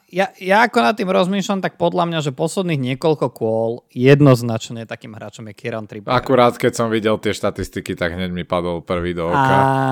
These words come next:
Speaker 1: že to je proste, že podľa mňa Kierana Trippiera, ja som ho teda už dlho nemal a som rád, to je jedno z mála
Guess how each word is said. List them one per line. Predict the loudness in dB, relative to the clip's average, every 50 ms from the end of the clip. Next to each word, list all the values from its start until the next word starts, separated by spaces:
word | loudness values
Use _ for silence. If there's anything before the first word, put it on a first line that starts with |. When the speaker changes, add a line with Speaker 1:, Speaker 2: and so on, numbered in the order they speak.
| 0 0 -2 -2 -4 -6 -8
Speaker 1:
že | -8 -2 0 0 2
to | 4 4 4
je | 6 4 4
proste, | 4 2 0 0 0 -2 -6 -8
že | -4 -2 -2 0
podľa | 2 2 2 2 2 2
mňa | 2 0 0
Kierana | 2 4 4 4 4 4 2 2 2
Trippiera, | 0 -2 -2 -2 -2 -2 0 2 4 4 4 4 4 4 4
ja | 4
som | 4 4 2 2
ho | 2
teda | 2 4 4 4
už | 4 2 2
dlho | 2 0 0 0
nemal | -2 -4 -6 -8 -8 -8 -8 -10 -10
a | -8 -6 -6 -4 -4
som | 2 4 4 6
rád, | 6 6 6 4 4 0
to | -2 -4 -4 -2
je | -2
jedno | -2 -2 -4
z | -6 -2
mála | 0 2 4 4 4 2 2 0 -4